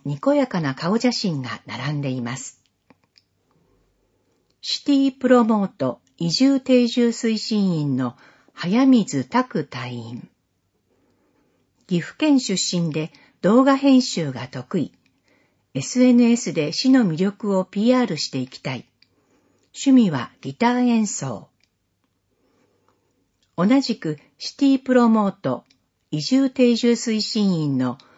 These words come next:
東健太郎隊員。マカオ出身。声優活動にも取り組んでいる。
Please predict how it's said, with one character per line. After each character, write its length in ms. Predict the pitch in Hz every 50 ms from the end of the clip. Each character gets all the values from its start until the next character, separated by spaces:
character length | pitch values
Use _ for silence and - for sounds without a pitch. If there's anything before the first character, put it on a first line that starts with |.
| _ _ _
東 640 | - - - 285 262 262 220 - - - 127 123 - - _
健 240 | - 180 208 240 240
太 220 | 240 - 233 226
郎 220 | 226 220 214 302 -
隊 280 | - 175 170 156 147
員。 420 | 147 143 131 127 123 120 101 - _ _ _ _ _ _ _ _ _ _ _ _ _ _ _ _ _ _ _ _ _ _ _ _ _ _ _ _ _ _ _
マ 180 | - 196 240 269
カ 240 | - - 294 254 202
オ 140 | 156 139 127
出 160 | - - 131
身。 540 | - - - - 151 131 117 117 95 87 - _ _ _ _ _ _ _ _ _ _ _ _ _ _ _ _
声 240 | - - - 233 247
優 280 | 254 254 254 254 254 254
活 280 | - 269 254 - -
動 160 | 190 185 180 170
に 140 | 156 151
も 140 | 139 123 127 -
取 160 | - 139 151
り 60 | 180
組 240 | - - 202 190 170
ん 20 | 147
で 140 | 131 117
い 120 | 107 107 120
る。 220 | - - - -